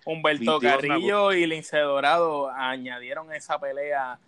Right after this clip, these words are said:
Speaker 1: este, un dinamismo y una rapidez brutal, y Drew Gulak, pues, como siempre, puso la psicología y el sentido
Speaker 2: Sí, sí.
Speaker 1: en, en la lucha.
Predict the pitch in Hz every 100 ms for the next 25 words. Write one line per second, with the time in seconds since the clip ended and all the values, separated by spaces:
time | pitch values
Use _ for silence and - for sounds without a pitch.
0 | _ _ - 131 127 135 127 127 123 139
1 | 156 156 139 151 147 139 127 139 139 143
2 | 135 135 147 147 143 123 196 185 147 143
3 | 143 175 247 233 185 151 - 147 135 -
4 | 190 185 139 131 - 175 156 160 160 147
5 | 135 165 151 123 - _ _ _ _ 139
6 | 131 127 123 - 127 - 135 147 123 120
7 | 113 98 127 127 139 127 127 143 139 123